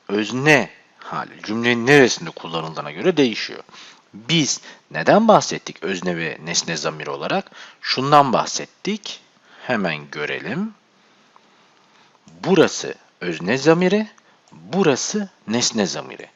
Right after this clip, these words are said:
Yani nesne zamirlerin hepsi fiilden sonra gelip, araya bir şeyler girebilir ama fiilden sonra gelip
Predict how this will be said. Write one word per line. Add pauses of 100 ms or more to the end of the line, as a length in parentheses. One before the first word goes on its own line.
(320)
Yani
nesne
zamirlerin
hepsi
fiilden
sonra
gelip, (380)
araya
bir
şeyler
girebilir
ama
fiilden
sonra
gelip